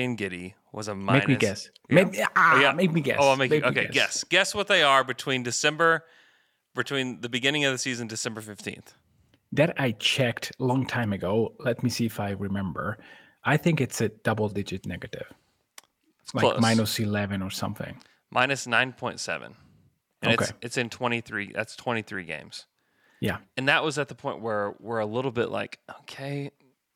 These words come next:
Speaker 1: not going great, but
Speaker 2: Nope.
Speaker 1: Let's, we still have hope. There's still time. There's still, this is where we use, like, the, the qualifiers of they're still young. And I thought it was interesting after the game 'cause we were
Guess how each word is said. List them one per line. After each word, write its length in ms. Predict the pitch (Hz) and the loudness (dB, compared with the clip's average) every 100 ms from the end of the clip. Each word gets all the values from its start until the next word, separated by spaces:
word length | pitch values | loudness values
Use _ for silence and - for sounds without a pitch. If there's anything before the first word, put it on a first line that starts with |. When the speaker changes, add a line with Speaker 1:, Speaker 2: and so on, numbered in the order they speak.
| _ _ _ _ _ _ _ _ 151 | _ _ _ _ _ _ _ _ -20
Speaker 1:
not 280 | 147 165 - | -12 -10 -10
going 380 | - 160 160 160 | -12 -12 -10 -8
great, 440 | 123 131 160 185 - _ _ _ _ - | -6 -4 -4 -4 -8 _ _ _ _ -6
but 240 | 143 147 135 | 4 6 6
Speaker 2:
Nope. 320 | 135 233 - - - - _ _ - - - 123 | 8 6 6 -14 -14 -16 _ _ -12 -10 -12 2
Speaker 1:
Let's, 400 | 147 175 - - | 4 4 0 -4
we 120 | 135 | -2
still 240 | - 156 | 0 4
have 200 | 160 180 | 4 4
hope. 400 | 160 165 196 - | 4 0 0 -4
There's 160 | - 123 | -8 -4
still 220 | - 180 | 2 4
time. 360 | 175 175 190 170 | 6 4 4 2
There's 140 | 117 | -4
still, 260 | - 147 107 | -4 -4 -4
this 140 | 127 | -4
is 100 | 135 | -4
where 200 | 127 135 | 2 2
we 100 | 135 | 4
use, 240 | 123 127 120 | 0 0 2
like, 220 | 113 - | 0 2
the, 360 | 117 110 104 - | 0 2 2 -4
the 100 | 98 | -12
qualifiers 560 | - 117 117 110 113 110 | 0 6 6 4 0 0
of 100 | 98 | -8
they're 120 | 101 | -8
still 260 | - 120 | -4 -2
young. 260 | 110 104 110 | 0 -2 -2
And 100 | - 123 | -2 -2
I 60 | |
thought 200 | 127 226 | 4 4
it 20 | |
was 120 | 175 127 | 4 -2
interesting 440 | 113 117 - 107 | -6 -6 -6 -2
after 220 | 107 - | -2 -2
the 100 | 101 | -12
game 340 | 101 104 104 104 | -4 -4 -4 -8
'cause 220 | 113 104 | -12 -12
we 120 | 110 | -8
were 280 | 104 98 101 | -6 -6 -8